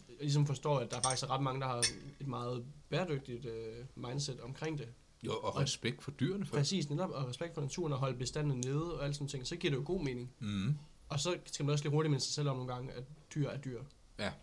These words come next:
Speaker 1: Der går hurtigt lidt Disney i den.
Speaker 2: Det gør der.
Speaker 1: Ja.
Speaker 2: Og det behøver der ikke.
Speaker 1: Nej.
Speaker 2: Vi skal jo alle sammen have noget at spise. Og hvis, øh, Disney blev rullet ind på et slagteri, så var der
Speaker 1: Klar.
Speaker 2: nok ikke kommet mange børnefilm ud af det.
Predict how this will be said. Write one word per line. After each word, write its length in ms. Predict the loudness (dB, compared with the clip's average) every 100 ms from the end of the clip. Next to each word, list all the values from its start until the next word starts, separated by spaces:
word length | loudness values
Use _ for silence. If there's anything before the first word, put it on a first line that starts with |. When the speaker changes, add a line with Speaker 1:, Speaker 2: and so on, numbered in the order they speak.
| -18 -20 -20 -20 -12
Speaker 1:
Der 60 | -8
går 120 | -4
hurtigt 200 | 0 2
lidt 140 | 0 -2
Disney 240 | -4 -4
i 60 | -6
den. 140 | -10 -16 -20 -20 -16 -12 -8 -4
Speaker 2:
Det 120 | -4
gør 80 | -4
der. 80 | -6 -10 -20 -14
Speaker 1:
Ja. 60 | -12 -12 -16 -18 -18 -16 -10
Speaker 2:
Og 60 | -4
det 80 | 0
behøver 240 | 2 2
der 80 | 0
ikke. 120 | -4 -8 -8
Speaker 1:
Nej. 140 | -6
Speaker 2:
Vi 60 | -2
skal 120 | 2
jo 40 |
alle 100 | 2
sammen 160 | 2 0
have 40 |
noget 120 | -2
at 20 | -2
spise. 320 | -2 -2 -4 -14 -20 -20 -14 -6
Og 60 |
hvis, 200 | -4 0
øh, 120 | 0 0
Disney 260 | 0 0
blev 160 | 0 0
rullet 260 | 0 0 -2
ind 80 | -4
på 80 |
et 100 | -4
slagteri, 520 | -4 -4 -4 -2 -2 0
så 120 | 0 0 -2 -6 -8 -10
var 80 | -8
der 20 |
Speaker 1:
Klar. 160 | -6 -4
Speaker 2:
nok 100 | -4
ikke 100 | -4
kommet 240 | -2 -4
mange 180 | -4 -6
børnefilm 440 | -4 -4 -6 -6 -4
ud 80 |
af 60 | -2
det. 140 | -4